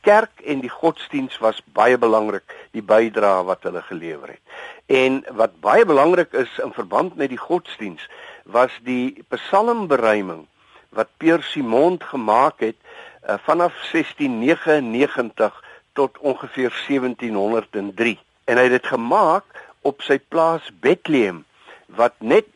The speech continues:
oorkant die rivier lê by die huidige dorpie Piniel. Uh,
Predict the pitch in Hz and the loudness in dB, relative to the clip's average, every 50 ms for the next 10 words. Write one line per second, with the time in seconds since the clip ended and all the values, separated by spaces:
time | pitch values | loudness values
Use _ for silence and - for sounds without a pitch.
0 | _ _ - 185 196 190 - _ - 175 170 170 170 160 143 127 131 131 131 131 | _ _ 2 4 4 4 2 _ 0 0 0 0 0 -4 -4 -4 -2 0 0 0
1 | 131 - - 120 117 113 - - - - 190 196 196 196 185 151 135 117 117 120 | -2 -2 -2 -2 -2 -2 -2 -4 -12 -8 -4 -2 0 0 0 0 2 2 4 4
2 | 120 120 110 110 107 104 110 101 90 92 117 143 156 151 - - 143 113 101 107 | 4 2 2 0 -2 0 0 0 2 2 2 2 2 0 0 0 -2 -2 0 0
3 | 113 120 - - _ - 131 - _ _ - 180 180 170 156 131 107 90 85 - | 0 0 0 -2 _ -10 -10 -10 _ _ -12 -8 -4 0 0 2 2 2 0 -2
4 | - _ _ _ _ - - 98 | -6 _ _ _ _ -8 -4 -4